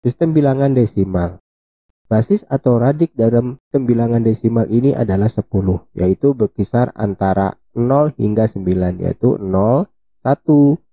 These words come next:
dua, tiga, empat, lima, enam, tujuh, delapan, dan sembilan. Konvensi penulisan yang umum adalah empat ratus lima puluh enam,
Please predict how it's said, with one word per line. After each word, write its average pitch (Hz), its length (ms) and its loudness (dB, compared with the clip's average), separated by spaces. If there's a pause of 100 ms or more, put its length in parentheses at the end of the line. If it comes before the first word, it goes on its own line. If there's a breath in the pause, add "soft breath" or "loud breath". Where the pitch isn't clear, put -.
(220)
dua, 131 480 2 (240)
tiga, 131 560 0 (240)
empat, 131 560 0 (320)
lima, 131 480 2 (240)
enam, 127 560 0 (240)
tujuh, 131 480 2 (160)
delapan, 120 640 -2 (160)
dan 104 240 -2
sembilan. 87 560 -4 (1600)
Konvensi 120 480 0
penulisan 113 560 2
yang 101 240 2
umum 110 320 0
adalah 92 560 0 (640)
empat 101 240 -4
ratus 104 480 -2
lima 104 240 0
puluh 95 240 0
enam, 90 320 -2